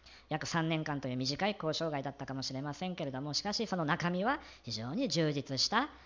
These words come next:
中身のある三年であったということが言えるんだというふうに思います。実に知恵に富んだ人生であっ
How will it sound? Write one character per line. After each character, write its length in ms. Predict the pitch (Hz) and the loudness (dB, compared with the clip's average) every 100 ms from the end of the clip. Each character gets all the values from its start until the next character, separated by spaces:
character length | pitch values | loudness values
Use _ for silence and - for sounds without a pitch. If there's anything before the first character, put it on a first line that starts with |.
| - 156 | -6 -4
中 200 | - 139 | -2 -2
身 120 | 120 | -2
の 100 | 120 | 0
あ 60 | |
る 100 | 160 | 0
三 260 | 233 147 131 | 2 0 2
年 200 | 131 120 | 0 0
で 100 | 123 | 0
あ 60 | 123 | -2
っ 20 | |
た 120 | 185 | -2
と 240 | 196 147 113 | 2 2 0
い 80 | 120 | -4
う 60 | |
こ 80 | 120 | -6
と 120 | 113 | -6
が 140 | 151 147 | -2 0
言 120 | 123 | 2
え 60 | 143 | 0
る 60 | |
ん 40 | 127 | 0
だ 100 | 113 | -2
と 80 | 117 | -6
い 60 | |
う 20 | |
ふ 60 | 110 | -6
う 40 | |
に 120 | 117 117 | -6 -4
思 120 | 156 | -2
い 60 | 151 | -2
ま 120 | 147 | -4
す。 160 | - - - - | -6 -12 -16 -4
実 260 | 170 226 247 | -2 2 2
に 120 | 196 | 4
知 180 | - 208 | 4 4
恵 100 | 202 | 4
に 160 | 156 | 2
富 220 | 196 190 | 4 2
ん 40 | 135 | 2
だ 120 | 120 | 0
人 260 | 170 185 151 | 0 0 -2
生 200 | - 120 | -4 -6
で 160 | 113 | -8
あ 40 | |
っ 40 | 110 | -10